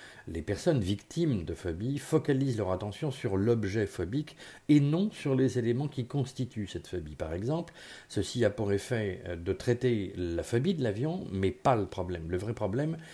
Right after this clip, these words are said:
c'est l'angoisse. L'avion en est le support. Si on prend deux exemples de quelqu'un qui a peur en avion, depuis plusieurs années, certaines compagnies aériennes délivrent des stages au cours desquels les personnes qui souffrent de cette phobie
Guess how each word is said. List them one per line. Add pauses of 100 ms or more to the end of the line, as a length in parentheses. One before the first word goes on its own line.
(180)
c'est
l'angoisse.
L'avion
en
est
le
support. (720)
Si
on
prend
deux
exemples
de
quelqu'un
qui
a
peur
en
avion, (120)
depuis
plusieurs
années, (180)
certaines
compagnies
aériennes
délivrent
des
stages (380)
au
cours
desquels
les
personnes
qui
souffrent
de
cette
phobie